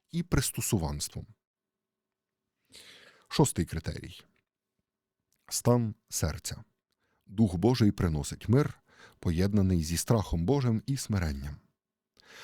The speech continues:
Дух Антихриста натомість приносить збудження, самовпевненість і переконання, що вже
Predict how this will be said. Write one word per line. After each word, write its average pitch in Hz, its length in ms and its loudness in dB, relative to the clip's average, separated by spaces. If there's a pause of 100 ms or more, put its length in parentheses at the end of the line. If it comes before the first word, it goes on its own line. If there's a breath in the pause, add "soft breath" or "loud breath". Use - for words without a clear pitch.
(220 loud breath)
Дух - 200 -6
Антихриста 131 640 4
натомість 175 460 0
приносить 165 520 2
збудження, 143 640 0
самовпевненість 120 1160 -2 (180 soft breath)
і 165 100 -2
переконання, 117 720 0
що 98 180 -2
вже 90 320 -2